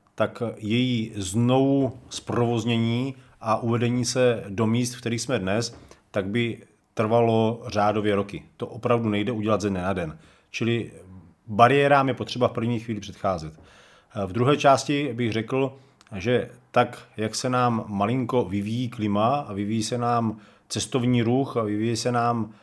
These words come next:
typy událostí, které se, ať chceme, nebo nechceme, mění, mám na mysli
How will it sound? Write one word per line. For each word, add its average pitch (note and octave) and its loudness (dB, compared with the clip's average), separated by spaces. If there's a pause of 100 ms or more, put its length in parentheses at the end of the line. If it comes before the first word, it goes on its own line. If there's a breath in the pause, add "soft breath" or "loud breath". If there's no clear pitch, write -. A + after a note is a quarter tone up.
(100)
typy B2 -2
událostí, A2+ 4
které A#2 -2
se, A#2 0
ať A#2 -12
chceme, A#2 -4
nebo A2 -2
nechceme, A#2+ -2 (380 loud breath)
mění, G2+ 0
mám G#2 2
na G#2 0
mysli G#2+ -2